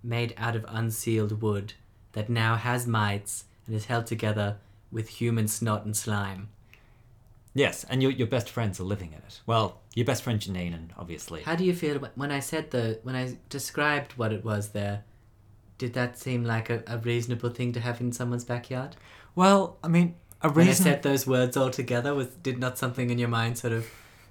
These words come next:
Speaker 1: tweak that maybe this is not okay?
Speaker 2: Well, I mean, at the same time, I was thinking this, but I was speaking to Corey last week, and he was saying that, you know, we're gonna need sort of sustainable liquids, uh, moving forward. You know, concrete, it's got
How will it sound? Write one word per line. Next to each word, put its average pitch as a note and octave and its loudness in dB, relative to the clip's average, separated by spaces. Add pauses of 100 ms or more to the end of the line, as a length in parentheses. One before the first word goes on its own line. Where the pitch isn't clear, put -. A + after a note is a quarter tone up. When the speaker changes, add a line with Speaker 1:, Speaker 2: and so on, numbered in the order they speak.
(680)
Speaker 1:
tweak B2+ 0
that A#2+ -2
maybe B2 0
this A#2+ -4
is B2 -6
not B2 2
okay? C3+ 0 (840)
Speaker 2:
Well, G3+ 8
I E3 4
mean, G3+ 6 (360)
at F#3 4
the F3+ 0
same G#3+ 6
time, G#2+ 4 (640)
I C#3+ 6
was D3+ 4
thinking E3 4
this, A#2 2
but C#3 -2
I C3+ -2
was B2 -2
speaking D#3+ -2
to A2+ -6
Corey G#2 0
last E2+ -6
week, F#2 -4 (280)
and A2+ 0
he C#3+ 2
was D3+ 2
saying C3+ 0
that, C3 0
you A#2+ -2
know, A#2 0
we're B2 0
gonna C3+ -2
need A#2 0
sort G2+ -4
of F#2+ -4
sustainable G#2+ -2 (340)
liquids, F#2+ -2 (300)
uh, A2+ -4
moving A2 0
forward. - -4
You F2 -6
know, E2+ -4
concrete, A2+ -2
it's - -12
got F2 -8